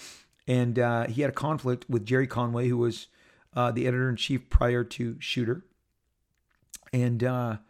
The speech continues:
Starlin had, um, heard that there was an opening on Legion of Superheroes for pitches, and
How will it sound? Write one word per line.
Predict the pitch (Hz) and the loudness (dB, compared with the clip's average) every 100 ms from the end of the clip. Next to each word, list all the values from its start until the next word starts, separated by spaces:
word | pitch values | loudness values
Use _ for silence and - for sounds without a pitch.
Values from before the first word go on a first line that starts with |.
| _ _ _ _ _ | _ _ _ _ _
Starlin | - 143 143 151 143 - | 0 4 6 4 0 0
had, | 127 120 117 | 2 2 2
um, | 117 117 110 110 - _ _ - - _ - | 0 0 -4 -6 -12 _ _ -20 -20 _ -8
heard | 98 151 139 127 - _ - | 4 6 6 2 -6 _ -2
that | 113 | 2
there | 120 | 2
was | 120 123 - | 2 0 -2
an | 127 | -4
opening | 127 123 123 123 | 0 0 0 0
on | 123 110 | 0 -2
Legion | 123 117 123 | -4 -2 -2
of | 110 | -4
Superheroes | - 131 117 120 135 - | -4 0 4 4 2 -4
for | - | -8
pitches, | 113 120 - 175 135 | -4 -4 -2 -4 -2
and | 117 | -6